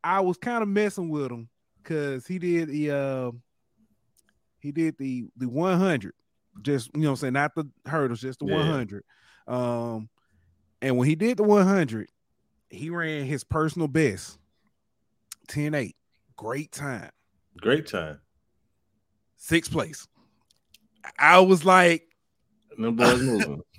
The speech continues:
Speaker 1: Hey, I was like,
Speaker 2: <laughs>
Speaker 1: hey, but this, that was just the prelims. That was just the prelims, though. I was
Speaker 2: Yeah.
Speaker 1: like, I was like, "Hey, you gonna have to step your game up." He was like, "I know, I know." But it was great for him. Um, and I didn't realize, I talked to, uh, one of the, uh, one of our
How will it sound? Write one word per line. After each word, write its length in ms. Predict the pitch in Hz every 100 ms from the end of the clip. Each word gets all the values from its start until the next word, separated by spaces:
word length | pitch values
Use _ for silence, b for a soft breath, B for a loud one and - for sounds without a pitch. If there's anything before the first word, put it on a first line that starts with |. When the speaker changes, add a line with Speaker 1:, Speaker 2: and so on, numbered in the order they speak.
| 95
Speaker 1:
Hey, 340 | 127 185 160 131 156
I 120 | 180
was 100 | 190
like, 180 | 180 156 156
Speaker 2:
<laughs> 100 | 180
Speaker 1:
hey, 100 | 143
but 160 | 165
this, 180 | 180 247
that 200 | 143 180
was 80 | 208
just 140 | 180 -
the 60 |
prelims. 640 | - 202 160 117 85 87 -
That 100 | 123
was 80 | 131
just 140 | 139
the 60 | -
prelims, 420 | 143 120 98 92
though. 80 | -
I 40 | 104
was 80 | 95
Speaker 2:
Yeah. 80 | 117
Speaker 1:
like, 100 | - _ _ b b -
I 60 |
was 80 | 127
like, 100 | 131 -
"Hey, 320 | 165 107 - _ _ _ _ -
you 100 | 214
gonna 140 | 175
have 80 | 151
to 20 |
step 220 | - 147
your 120 | 160
game 400 | 156 156 147 123
up." 120 | 110 - _ _
He 140 | - 165
was 100 | 135
like, 120 | -
"I 180 | - 95 95
know, 420 | 110 107 90 - _
I 160 | 101 104
know." 320 | 113 101 95 -
But 260 | 185 160 - b b b b 160
it 60 |
was 200 | 175 139
great 340 | 104 135 151 127
for 460 | 143 151 156 156
him. 100 | 151 -
Um, 440 | 127 127 120 117 -
and 140 | 135 143
I 100 | 185
didn't 220 | 220 147
realize, 400 | 151 151 123 113
I 80 | 151
talked 320 | 190 175 -
to, 240 | 156 143
uh, 420 | 101 127 120 110 -
one 260 | 104 139 160
of 80 | 151
the, 140 | 110
uh, 200 | 123 117
one 180 | 113 160
of 80 | 143
our 400 | 131 113 107